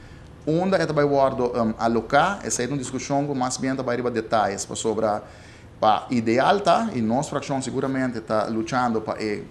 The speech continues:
bem na São Nicolás. Um, nós compreender também que tem espaço para si, pa sobre si, ora que é terreno não, eh, para o que trata de refinaria. A refinaria tem roupa terreno, o lago não está franco, não tá agora usar.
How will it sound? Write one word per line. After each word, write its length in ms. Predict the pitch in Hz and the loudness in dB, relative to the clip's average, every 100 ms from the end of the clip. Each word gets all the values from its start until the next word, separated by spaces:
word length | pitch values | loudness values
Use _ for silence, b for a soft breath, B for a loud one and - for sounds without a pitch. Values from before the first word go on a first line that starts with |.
| - | -16
bem 420 | 113 117 123 104 - | -6 0 2 0 -4
na 140 | - 98 | -8 -6
São 160 | - | -4
Nicolás. 640 | 104 104 104 131 - - - B B B B | -4 -2 0 0 0 -4 -6 B B B B
Um, 420 | 107 110 110 104 98 | 0 2 2 0 -2
nós 300 | 127 120 123 | -2 0 0
compreender 500 | 156 156 127 123 131 | -2 -2 -2 -2 -2
também 300 | 131 127 110 | -2 -2 -2
que 120 | 104 104 | -4 -4
tem 120 | 120 | -4
espaço 480 | 113 - 123 123 110 | -4 0 0 0 -2
para 100 | 117 | -2
si, 340 | - 120 110 | 0 0 0
pa 80 | 101 | -2
sobre 320 | - 107 104 98 | -4 -4 -4 -4
si, 420 | - 131 123 - B B B B - | -2 0 -2 -4 B B B B -4
ora 260 | 107 120 123 | 0 2 0
que 160 | 131 | -4
é 360 | 120 113 104 98 - - | 0 0 0 -2 -10 -2
terreno 360 | 117 120 120 117 | 2 4 2 2
não, 320 | 110 98 101 - | 0 -4 -10 -8
eh, 160 | 98 | -8
para 140 | - 101 | -6 -6
o 20 | |
que 140 | 104 | -8
trata 260 | 107 - 110 | -4 -4 -2
de 240 | 110 117 | -4 -4
refinaria. 400 | 104 107 117 139 131 | -4 -4 -2 2 2
A 140 | 117 | 2
refinaria 600 | 123 139 139 165 190 214 | 0 0 0 0 2 0
tem 160 | - 127 | -2 -4
roupa 260 | 151 160 | -2 -2
terreno, 560 | 165 151 160 165 190 240 - - | 0 0 2 0 0 -4 -10 -4
o 60 | |
lago 200 | 110 110 135 | 0 0 0
não 60 | |
está 160 | 139 143 | -4 -4
franco, 460 | 147 151 151 202 202 - - | -2 -2 -2 -8 -12 -18 -8
não 100 | 107 | -4
tá 80 | 117 | 0
agora 220 | 117 120 | 2 2
usar. 340 | 120 110 107 | 0 -2 -6